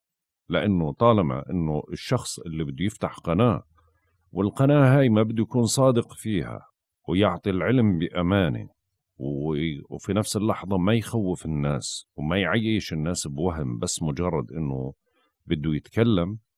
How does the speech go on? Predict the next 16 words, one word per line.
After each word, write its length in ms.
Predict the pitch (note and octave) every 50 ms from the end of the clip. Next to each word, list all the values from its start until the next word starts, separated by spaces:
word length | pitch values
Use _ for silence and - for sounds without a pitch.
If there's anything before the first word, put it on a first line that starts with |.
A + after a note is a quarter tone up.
| _ _ _ _ _ _ _ _ _ _ _ _ _ _ _ _ -
آه، 320 | - D2 D#2 D2 C2+ - - -
واجب 460 | - G2 B2 C3 G#2+ F2+ G#2 E2 C#2+
علي 420 | D2 C#2+ D#2 E2 E2+ D#2+ D2 C2
أنا 480 | - - - C#2+ D2+ F2 G2 - - -
إني 240 | F2+ F#2+ A2 G#2 G#2
أنا 220 | C3 D3 C3 C#3
أرد، 260 | D#3+ E3 D3+ G#2 - - _ _ _ _ _ _ _ _ _ _ _ _ _ _ _ _ _ _
واجب 420 | - C#2+ F#2 A2+ A#2+ F#2+ A2 G#2 F2+
علي 280 | F2 G2+ A2+ G#2 D2+
أصحح 480 | F2 - - F#2 - - G#2+ G#2 - A2
المعلومة، 600 | A2 G#2+ A2+ A2+ G#2 A#2 C#3 C#3 A#2+ F2+ C#2 - - _ _ _ _ _ _ _ _ _ _ _ _ _ _ _ _ _ _
واجب 480 | - - G#2+ B2+ C#3+ C3+ B2 C#3+ A#2
علي 360 | A2+ G#2 A#2+ C3+ C#3 C3+ G2
إني 280 | G#2+ B2+ A#2+ A2+ - C#2+
أخلي 300 | F#2 - A#2 A#2 B2 A#2
الناس 420 | A2 G#2+ G#2 G#2+ B2+ C3+ - -